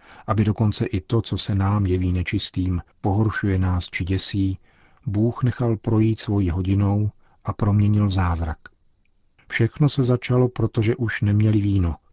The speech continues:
řekl dále papež František. „A všechno se mohlo uskutečnit,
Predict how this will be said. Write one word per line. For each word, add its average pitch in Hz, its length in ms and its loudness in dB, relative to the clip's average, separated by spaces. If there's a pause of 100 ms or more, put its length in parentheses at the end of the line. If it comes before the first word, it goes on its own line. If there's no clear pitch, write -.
(440)
řekl - 240 -6
dále 90 260 -2
papež 92 300 -6
František. 92 600 -2 (680)
„A 113 80 0
všechno 120 400 2
se - 140 0
mohlo 107 260 2
uskutečnit, 113 840 -2